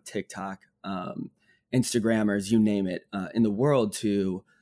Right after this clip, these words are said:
launch a number of different apps, games, projects, and things like that. So that's really where I got exposed into the digital marketing game, the growth hacking, um, you know, trying to get, you know,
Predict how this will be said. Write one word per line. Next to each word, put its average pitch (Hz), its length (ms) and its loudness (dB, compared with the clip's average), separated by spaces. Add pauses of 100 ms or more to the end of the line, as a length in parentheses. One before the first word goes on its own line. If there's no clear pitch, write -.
(180)
launch 107 360 0
a 107 100 -4
number 104 340 2
of 98 140 -2
different 95 540 -4
apps, 98 360 -4
games, 95 420 -2
projects, 90 440 -10
and 82 100 -12
things 95 220 -10
like - 160 -18
that. 73 300 -12 (380)
So 104 240 -2
that's 113 240 0
really 120 200 4
where 107 140 2
I 101 100 2
got 98 140 -2
exposed 98 520 -6
into 101 280 -4
the 95 140 -4
digital 95 360 -4
marketing 98 440 -2
game, 98 140 -2
the 98 80 -4
growth 98 320 -4
hacking, 95 640 -4
um, 92 440 -10 (340)
you 101 80 -8
know, 87 240 -6
trying 98 280 -6
to 101 80 -8
get, 98 260 -4 (400)
you 110 120 0
know, 87 160 -6